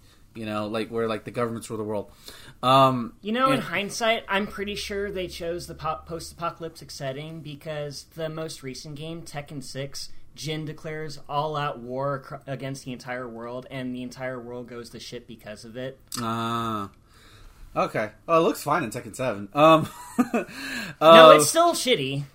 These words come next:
Speaker 1: Oh, okay, okay. That, that could, that could be the thing then. So,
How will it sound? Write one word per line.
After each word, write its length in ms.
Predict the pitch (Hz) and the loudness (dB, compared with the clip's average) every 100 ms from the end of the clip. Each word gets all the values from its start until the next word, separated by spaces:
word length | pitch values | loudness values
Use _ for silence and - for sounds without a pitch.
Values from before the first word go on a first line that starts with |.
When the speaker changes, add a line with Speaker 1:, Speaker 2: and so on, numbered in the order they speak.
| - | 2
Speaker 1:
Oh, 280 | 143 143 147 | 6 8 8
okay, 240 | 139 120 | 4 0
okay. 240 | 120 117 120 | 0 0 4
That, 160 | 190 | 4
that 180 | 190 202 | 4 2
could, 160 | 208 208 | 2 2
that 140 | 190 | 2
could 180 | 220 175 | 0 -2
be 120 | 139 | -2
the 120 | 123 | -2
thing 260 | 110 104 101 | -6 -6 -6
then. 180 | 98 98 - - - - | -8 -12 -18 -20 -20 -8
So, 580 | - 214 196 196 175 | 4 10 12 12 6